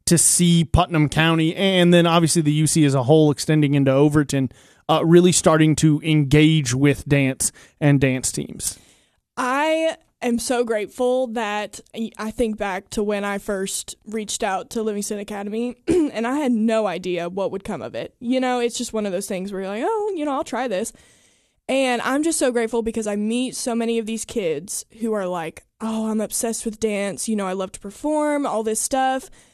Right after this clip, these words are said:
Speaker 2: but I never feel like I got the right training or
Speaker 1: Mm-hmm.
Speaker 2: something like that." And I'm like, "This is, you know, this is why I'm here." And I just love where we're at in the community right now, that so many people are interested in it, so many people want to do it, have a passion for it,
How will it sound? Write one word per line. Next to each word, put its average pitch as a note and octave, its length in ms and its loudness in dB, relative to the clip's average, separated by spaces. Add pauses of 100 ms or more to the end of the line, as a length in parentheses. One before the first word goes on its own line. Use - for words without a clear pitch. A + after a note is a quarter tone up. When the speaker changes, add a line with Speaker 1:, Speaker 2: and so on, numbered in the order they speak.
(200)
Speaker 2:
but B3 120 0
I A3+ 100 0
never A3+ 280 -2
feel A3 180 -6
like G3 160 -6
I G3 100 -8
got G3+ 680 -6 (240)
the A3 140 -4
right F3+ 240 -2
training C#3 540 -8
or A3+ 60 -2
Speaker 1:
Mm-hmm. - 80 -2
Speaker 2:
something G#3 300 -2
like F#3 200 -6
that." E3 360 -4
And A#3+ 160 0
I'm A#3 180 0
like, G3+ 400 -4
"This A#3+ 280 -2
is, C4 100 -2
you A#3+ 180 -2
know, A3 60 -4
this A3 180 -4
is A3+ 100 -6
why G3 200 -2
I'm F#3 80 -6
here." F#3 460 -6
And A#3 140 -2
I A#3 140 0
just A#3+ 220 -2
love A3+ 580 0 (140)
where A3 400 -4
we're G#3 140 -4
at G3+ 320 -6
in A3 60 -10
the A3 80 -6
community G#3+ 480 -4
right A#3 180 -2
now, A#3+ 300 -4
that A3+ 160 -6
so - 180 -6
many G#3+ 160 -4
people A3 240 -4
are G3+ 60 -6
interested A3 500 -6
in G#3 140 -4
it, G3 160 -6
so G#3+ 100 -6
many G#3 100 -4
people G#3 280 -4
want G#3 180 -4
to G3+ 80 -10
do G3 140 -4
it, F3 40 -4
have F3+ 140 -8
a C#3 40 -14
passion A3 420 -4
for A3 180 -2
it, G#3+ 140 -4